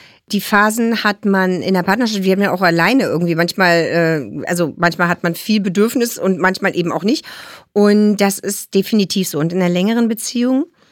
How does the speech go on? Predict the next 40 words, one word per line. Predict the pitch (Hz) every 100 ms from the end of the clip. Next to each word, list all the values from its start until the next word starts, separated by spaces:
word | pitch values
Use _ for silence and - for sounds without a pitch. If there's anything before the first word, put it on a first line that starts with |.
| _
es | 196 -
ist | -
halt | 196 180
schade, | 196 202 202
wenn | 185
gar | 175 165
kein | - 214 220
Bock | 226 233
mehr | 269 294
ist, | 311 -
ne? | 190 190
Das | 196 -
fänd | - 185 175
ich | 180 - 156
auch | 165 - -
sehr | 170 175 180
belastend. | 170 165 - 240 262 -
Und | 170
da | 175 170
ist | 165 165
es | 180
irgendwie | - 170
schön, | 170 - 202
wenn | 196
man | 180
eine | 180
Partnerschaft | 175 - 180 202 - 185 -
hat, | 175
wo | 175
das | 175 -
so | 175 - - - _ _ -
harmo-, | - 180 175 180 190 -
das | 180 - 233 - -
alleine, | 170 165 160
die, | 165 - 170
die | 180 175
Häufigkeit | 185 226 294 254 - - 165 156 -
eine | 170 156
Harmonie | 151 151 147 143 139
hat. | 139 147